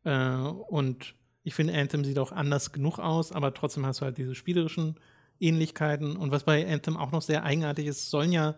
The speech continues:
Speaker 2: Vanity Chests in Strongholds erscheinen in Zukunft. Die gibt's
Speaker 1: Okay.
Speaker 2: momentan noch nicht, wo du dann auch optische Items da rausholen kannst. Aber dass die optische, das optische Customizing ist ja fast nur auf die Farben beschränkt momentan.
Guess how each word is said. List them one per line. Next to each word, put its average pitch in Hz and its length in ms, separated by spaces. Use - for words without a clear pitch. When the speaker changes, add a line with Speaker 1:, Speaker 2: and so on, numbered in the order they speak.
Speaker 2:
Vanity 156 520
Chests - 640
in 143 280
Strongholds 147 540
erscheinen 165 460
in 202 120
Zukunft. 214 420
Die 151 40
gibt's - 200
Speaker 1:
Okay. 156 80
Speaker 2:
momentan 196 340
noch 196 120
nicht, 196 260
wo 151 60
du 147 80
dann 143 180
auch 156 220
optische 196 380
Items 202 340
da 190 100
rausholen 196 360
kannst. 208 260
Aber 151 220
dass 147 160
die 151 160
optische, 160 800
das 160 180
optische 180 360
Customizing 170 520
ist 151 140
ja 147 80
fast - 400
nur 190 100
auf 185 120
die 170 100
Farben 180 340
beschränkt 185 400
momentan. 196 480